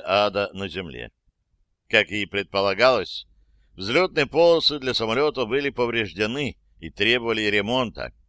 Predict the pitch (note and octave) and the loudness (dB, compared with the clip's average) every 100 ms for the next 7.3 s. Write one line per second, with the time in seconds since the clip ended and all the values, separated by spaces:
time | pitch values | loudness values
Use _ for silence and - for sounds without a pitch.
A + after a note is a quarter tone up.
0 | _ _ _ - F#2 G2 G#2+ B2 A2 - | _ _ _ -8 -6 -2 2 2 2 -2
1 | G#2 G#2 B2 B2+ G2 - - _ _ - | -4 -2 -2 -2 -6 -8 -20 _ _ -4
2 | G2+ A2 C#3+ C#3 B2+ A2 A2+ C#3 A#2 A2+ | -2 0 -2 -2 -2 0 2 0 -2 -8
3 | G2 G#2+ C#3 C#3+ D3+ A#2 C#3 C#3+ B2+ G#2+ | -4 -2 -2 -2 -8 -6 -4 -4 -2 -6
4 | E2 F#2 A#2 A2 F#2+ C#2 C#2 _ _ _ | -4 -2 0 0 -2 -4 -8 _ _ _
5 | - - A2 G#2+ - A2+ - A2 G2 G#2 | -12 -4 0 0 2 -2 0 -4 0 0
6 | G2+ G#2+ G2+ - - G#2+ F#2 G#2+ - F#2 | 0 0 -2 -2 -2 -2 0 -2 -4 -4
7 | D#2+ - | -4 -6